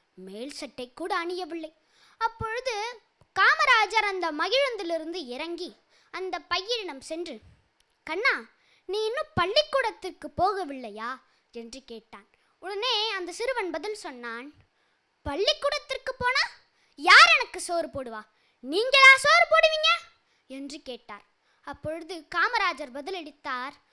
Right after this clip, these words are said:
"சோறு போட்டால் வருவியா?" என்று கேட்டவுடன் அந்த சிறுவனும் சொன்னான், "பார்க்கலாம், பார்க்கலாம், முதல்ல செய்றீங்களான்னு பார்க்கலாம்" என்று கூறினான்.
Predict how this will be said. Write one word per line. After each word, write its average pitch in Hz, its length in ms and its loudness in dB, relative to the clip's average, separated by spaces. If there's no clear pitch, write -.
"சோறு 277 480 -8
போட்டால் 381 520 -2
வருவியா?" 285 480 -6
என்று 302 300 -12
கேட்டவுடன் 302 800 -8
அந்த 349 240 -10
சிறுவனும் 453 540 -4
சொன்னான், 302 680 -8
"பார்க்கலாம், 247 600 -10
பார்க்கலாம், 339 460 -4
முதல்ல 294 360 -8
செய்றீங்களான்னு 277 720 -8
பார்க்கலாம்" 302 440 -8
என்று 311 280 -8
கூறினான். 339 500 -10